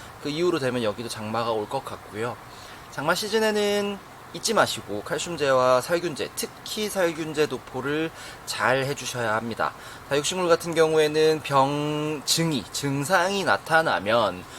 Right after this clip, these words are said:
사실상 회복시키기가 거의 불가능해요. 증상이 내 눈에 보인다? 제가 라이브 때 항상 하는 말이 있죠.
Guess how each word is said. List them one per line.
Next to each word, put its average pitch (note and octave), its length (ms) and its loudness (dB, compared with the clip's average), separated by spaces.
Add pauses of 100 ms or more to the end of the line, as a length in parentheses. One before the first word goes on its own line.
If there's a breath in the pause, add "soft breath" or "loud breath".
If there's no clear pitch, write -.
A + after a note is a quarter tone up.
(340 loud breath)
사실상 F3 560 0
회복시키기가 C#3+ 640 -4
거의 B2 280 0
불가능해요. G#2 680 -2 (220)
증상이 C3 400 2
내 A#2+ 100 0
눈에 B2 220 0
보인다? A#2 580 2 (720 loud breath)
제가 A#2+ 200 2
라이브 C3 280 4
때 G#2+ 120 -4
항상 A#2+ 340 0
하는 B2+ 180 -2
말이 A#2 200 0
있죠. F#2 280 -10